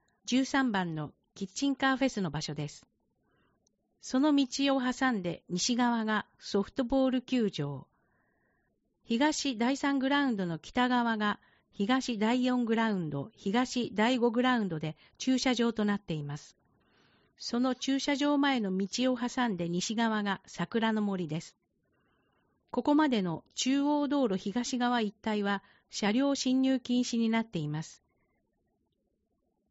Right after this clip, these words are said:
続いて、ゼオンアリーナ周南内会場図です。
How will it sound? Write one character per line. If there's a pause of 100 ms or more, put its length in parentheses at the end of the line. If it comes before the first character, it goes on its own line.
(260)
続
い
て、 (340)
ゼ
オ
ン
ア
リ
ー
ナ
周
南
内
会
場
図
で
す。